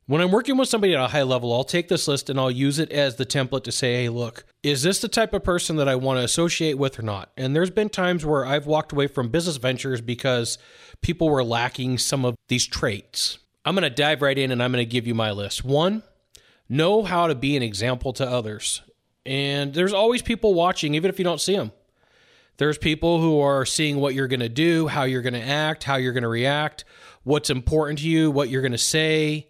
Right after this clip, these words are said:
how you're gonna say it, or if you're gonna act at all. And sometimes we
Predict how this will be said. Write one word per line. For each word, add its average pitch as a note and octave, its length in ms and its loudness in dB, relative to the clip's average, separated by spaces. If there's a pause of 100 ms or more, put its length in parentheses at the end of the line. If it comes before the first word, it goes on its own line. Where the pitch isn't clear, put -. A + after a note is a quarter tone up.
(440)
how D3 240 2
you're D3 180 2
gonna B2+ 200 0
say D#3+ 360 2
it, - 320 -4 (440)
or D#3+ 120 2
if F3 120 0
you're F3+ 120 2
gonna F#3 140 2
act E3 380 -2
at C3 60 -2
all. E3+ 400 0 (180)
And D#3 160 2
sometimes G3+ 800 4 (340)
we F#3 500 2